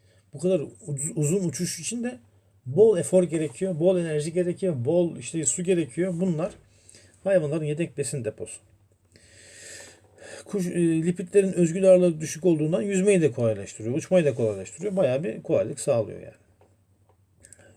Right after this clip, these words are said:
Başka canlılar için önemi ne olabilir? A, D, E, K vitaminlerini yediğimiz besinleri alıyoruz. Bunların bağırsaktan emilmesini kolaylaştırıyor.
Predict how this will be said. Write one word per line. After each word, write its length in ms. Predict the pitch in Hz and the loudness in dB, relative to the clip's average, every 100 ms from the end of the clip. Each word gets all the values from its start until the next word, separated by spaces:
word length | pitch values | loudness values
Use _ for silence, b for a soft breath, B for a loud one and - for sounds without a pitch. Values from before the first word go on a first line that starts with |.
| B 160 | B -8
Başka 540 | 202 180 - 151 117 | 0 0 0 -2 -2
canlılar 300 | 123 120 117 | -4 -2 -2
için 200 | 107 110 | -4 -8
önemi 260 | 107 104 110 | -8 -8 -4
ne 100 | 135 | -4
olabilir? 560 | 107 87 90 147 - _ _ b b b b b - _ - | -4 -6 -10 -12 -12 _ _ b b b b b -20 _ -6
A, 260 | 175 165 156 | -2 0 2
D, 260 | 165 147 | 2 2
E, 60 | 151 | 2
K 220 | 160 156 | 0 -2
vitaminlerini 640 | 147 151 147 139 127 127 123 127 | 0 -2 0 -2 -4 -6 -6 -4
yediğimiz 320 | 139 143 131 | -2 -2 -2
besinleri 360 | 131 120 131 120 | -6 -6 -6 -4
alıyoruz. 480 | 143 175 196 202 - - _ | -2 0 -2 -2 -6 -12 _
Bunların 500 | 175 180 135 135 143 | -4 -2 -2 -2 -2
bağırsaktan 460 | 165 165 151 123 131 | -2 0 -2 -6 -4
emilmesini 560 | 147 139 117 131 185 - _ - | -2 -2 -4 -4 -6 -8 _ -6
kolaylaştırıyor. 760 | 131 104 90 - 98 90 - | -4 -4 -6 -14 -16 -16 -18